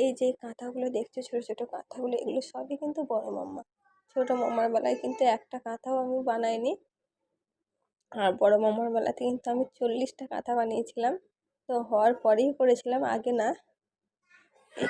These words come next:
তো ওই কাঁথাতে আমার কিন্তু হয়ে গেছে, আর কিন্তু বানাতে হয়নি। হ্যাঁ, তোমাদেরকে তো বলাই হয়নি, তো দুর্গা পুজো, লক্ষ্মী পুজো তোমাদের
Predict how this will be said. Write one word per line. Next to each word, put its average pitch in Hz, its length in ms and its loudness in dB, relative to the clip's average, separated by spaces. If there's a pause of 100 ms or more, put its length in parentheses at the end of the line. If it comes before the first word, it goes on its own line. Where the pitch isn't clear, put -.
(1080)
তো 269 60 -2 (100)
ওই 240 180 4
কাঁথাতে 247 340 -4 (120)
আমার 247 240 0
কিন্তু 247 240 -6 (600)
হয়ে 214 300 6
গেছে, 196 240 -8 (380)
আর 233 80 0 (100)
কিন্তু 247 220 -4 (260)
বানাতে 208 400 -4
হয়নি। 190 320 -4 (1120)
হ্যাঁ, 262 160 0 (100)
তোমাদেরকে 247 540 -4
তো 262 40 2 (120)
বলাই 240 360 0
হয়নি, 262 280 0 (120)
তো 269 40 -8 (120)
দুর্গা 240 300 -4 (100)
পুজো, 254 220 -6 (120)
লক্ষ্মী - 300 -8
পুজো 254 200 -8 (100)
তোমাদের 233 300 -4